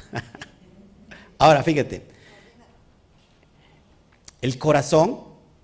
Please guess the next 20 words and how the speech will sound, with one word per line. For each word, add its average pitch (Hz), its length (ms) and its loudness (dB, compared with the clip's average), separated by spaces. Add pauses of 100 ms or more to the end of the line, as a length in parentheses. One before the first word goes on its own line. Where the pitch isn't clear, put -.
(180)
es - 360 -2
el 151 140 0
asiento 156 840 -4 (100)
del 123 300 -2
Yetzer 127 480 -8
Hara. 107 400 -10
¿Qué 233 80 -8
es 233 80 -8
el 294 120 -8
Yetzer 123 320 -8
Hara? - 280 -14 (960)
La 110 220 -2
mala 156 760 -2
inclinación, 107 880 -10 (1120)
que 147 160 0
nos 165 340 -4
incita 214 800 -4
a 147 240 -6
pecar 180 840 -2
constantemente. 165 1500 -6